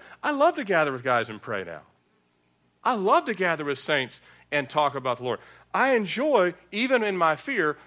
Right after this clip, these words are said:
going across the street and talking to people, inviting them to church or to know the Lord. Because God puts new desires in.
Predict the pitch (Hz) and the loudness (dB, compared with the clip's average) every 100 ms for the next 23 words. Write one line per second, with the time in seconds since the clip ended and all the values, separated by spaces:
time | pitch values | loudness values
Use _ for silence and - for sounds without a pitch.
0 | _ - 180 190 - 170 165 - - - | _ 0 2 2 0 0 0 -2 -12 -6
1 | 180 170 - 151 127 - 180 180 170 143 | -6 -6 -6 -8 -8 -8 -4 -2 -4 -8
2 | 151 147 135 117 147 170 156 143 135 127 | -8 -8 -8 -4 -2 -2 -4 -6 -6 -12
3 | _ _ - 170 160 147 _ _ _ - | _ _ -8 -4 -4 -6 _ _ _ -8
4 | 180 156 117 - 131 123 - 185 170 160 | -2 -2 -4 -8 -10 -10 -6 -2 -2 -2
5 | - _ _ _ _ _ _ 139 139 120 | -8 _ _ _ _ _ _ -10 -8 -6
6 | 117 90 73 _ _ _ _ _ _ _ | -6 -8 -10 _ _ _ _ _ _ _
7 | _ _ _ _ _ _ _ _ - 110 | _ _ _ _ _ _ _ _ -12 -8
8 | 98 113 101 - 110 104 92 98 90 85 | -2 -2 -4 -10 -14 -14 -10 -6 -6 -6
9 | 80 | -12